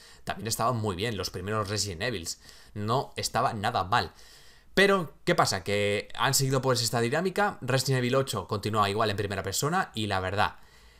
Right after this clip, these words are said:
Ahora tengo, tengo que decir que no me desagrada la idea. La verdad es que el juego se ve espectacular y creo que en primera persona, pues como ha dicho este,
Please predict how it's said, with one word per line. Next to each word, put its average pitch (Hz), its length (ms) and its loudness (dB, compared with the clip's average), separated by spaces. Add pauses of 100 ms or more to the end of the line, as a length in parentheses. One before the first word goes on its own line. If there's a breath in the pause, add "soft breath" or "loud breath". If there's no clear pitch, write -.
(880 soft breath)
Ahora 165 420 10
tengo, 135 340 2
tengo 135 240 6
que 117 80 6
decir 123 260 4
que 110 120 2
no 110 80 2
me 101 80 0
desagrada 92 480 -2
la 78 100 -6
idea. 80 320 -8
La 107 100 0
verdad 120 140 2
es 127 80 2
que 139 120 2
el 117 60 4
juego 127 220 4
se 120 100 2
ve 117 220 2
espectacular 110 960 0
y 117 100 -4
creo 131 180 0
que 127 60 2
en 117 80 0
primera 117 260 -2
persona, 131 400 -4
pues 104 220 -2
como 104 220 -2
ha 113 40 0
dicho 107 280 -4
este, 90 460 -8